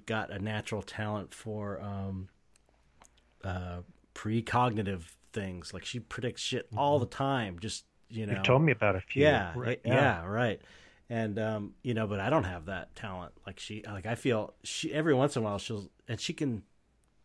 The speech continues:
Speaker 1: see shit, like, who knows what it is, but I, we'll, we'll, we'll call it spirits for lack of a better word.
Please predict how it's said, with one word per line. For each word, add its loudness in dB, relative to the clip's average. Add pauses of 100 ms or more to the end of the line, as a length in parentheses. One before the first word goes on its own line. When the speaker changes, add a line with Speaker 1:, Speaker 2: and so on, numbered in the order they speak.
(120)
Speaker 1:
see -6
shit, -8
like, -12 (840)
who -4
knows 0
what 0
it -4
is, -2
but -12
I, -12 (200)
we'll, -8
we'll, -8 (200)
we'll -12
call -4
it -8
spirits -2
for -8
lack -4
of -10
a -8
better -6
word. -4